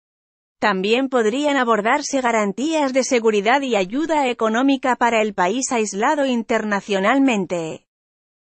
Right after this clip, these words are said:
La Casa Blanca aseguró hoy que mantiene los preparativos para la cumbre. "Nos estamos preparando y esperamos que tenga lugar el doce de junio", señaló la portavoz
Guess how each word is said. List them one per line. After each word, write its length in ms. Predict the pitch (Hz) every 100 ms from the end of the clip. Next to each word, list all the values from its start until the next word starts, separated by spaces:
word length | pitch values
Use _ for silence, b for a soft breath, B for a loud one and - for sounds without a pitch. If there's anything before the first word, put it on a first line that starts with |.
| -
La 260 | 240 220
Casa 340 | - 233 - 277
Blanca 420 | 214 269 302 277
aseguró 640 | 233 233 202 180 180 254
hoy 160 | 285 330
que 140 | 302
mantiene 500 | 254 226 202 214 254
los 220 | 269 240 -
preparativos 840 | 220 208 220 180 - 240 247 226
para 280 | 226 208 196
la 120 | 196
cumbre. 580 | - 226 185 170 160 -
"Nos 300 | 220 202 -
estamos 580 | 180 - 214 247 247 -
preparando 600 | 220 208 185 214 254 247
y 100 | 220
esperamos 720 | 196 - 196 190 330 311 285
que 160 | - 233
tenga 380 | 254 302 294 262
lugar 360 | 240 220 320
el 220 | 277 214
doce 300 | 196 330 302
de 120 | 277 247
junio", 600 | - 247 196 180 170 165
señaló 580 | - 233 220 190 196 262
la 160 | 277
portavoz 580 | 269 233 214 170 185 220